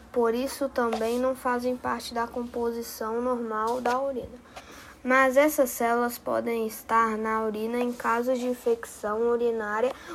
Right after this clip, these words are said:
ou pedras nos rins. Os rins também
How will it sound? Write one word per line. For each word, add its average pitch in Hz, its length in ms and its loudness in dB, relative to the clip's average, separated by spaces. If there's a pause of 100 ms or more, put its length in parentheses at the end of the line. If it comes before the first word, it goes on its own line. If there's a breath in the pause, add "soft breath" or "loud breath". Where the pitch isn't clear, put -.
(100)
ou 240 140 4
pedras 233 520 2
nos 269 300 -2
rins. - 460 -16 (600 loud breath)
Os 254 280 4
rins 262 340 2
também 240 560 0